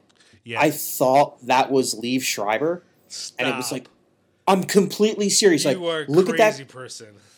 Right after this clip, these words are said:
Speaker 2: No, does he not look like a young Liev
Speaker 1: No.
Speaker 2: Schreiber? Minus, like,
Speaker 1: No.
Speaker 2: you're, no,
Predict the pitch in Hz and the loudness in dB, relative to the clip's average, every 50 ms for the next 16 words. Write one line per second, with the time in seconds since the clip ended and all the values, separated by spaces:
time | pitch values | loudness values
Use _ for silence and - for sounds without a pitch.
0 | _ _ _ _ _ _ _ _ _ - 302 320 285 - - - _ - - _ | _ _ _ _ _ _ _ _ _ 2 4 4 4 4 2 -6 _ -20 -20 _
1 | _ _ _ _ - 247 262 262 - 285 269 262 247 240 247 226 220 226 226 226 | _ _ _ _ 4 4 4 6 6 4 2 4 4 2 2 2 2 2 2 2
2 | 226 214 220 208 196 202 208 208 202 190 202 202 202 135 135 - 208 196 185 - | 2 2 2 2 4 2 2 2 0 -2 -2 -4 -4 -2 0 2 2 2 2 2
3 | - 156 - 143 147 147 156 156 156 - - 143 135 - - - 117 127 127 131 | 0 -2 -2 -2 -2 -2 -2 -2 -4 -2 -2 -2 -2 -4 -8 -16 -14 -10 -8 -6
4 | 131 131 120 117 107 95 87 _ _ _ _ _ _ _ _ _ _ _ 139 139 | -6 -6 -6 -8 -10 -14 -18 _ _ _ _ _ _ _ _ _ _ _ -4 -2
5 | 147 151 147 147 143 139 147 143 127 113 107 - | 0 2 2 0 0 -2 -4 -4 -6 -6 -8 -10